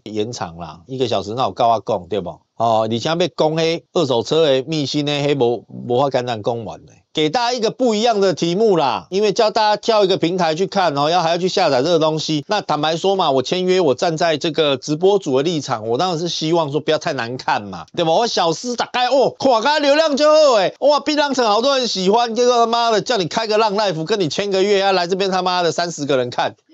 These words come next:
对不？啊，就落差人欸。所以我决定想了半天呢，我要给大家一个平常不会有的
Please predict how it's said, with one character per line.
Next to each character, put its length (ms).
对 120
不？ 40
啊， 400
就 120
落 120
差 220
人 180
欸。 300
所 100
以 60
我 140
决 200
定 240
想 180
了 100
半 200
天 280
呢， 160
我 160
要 60
给 200
大 260
家 220
一 80
个 300
平 240
常 260
不 160
会 220
有 220
的 180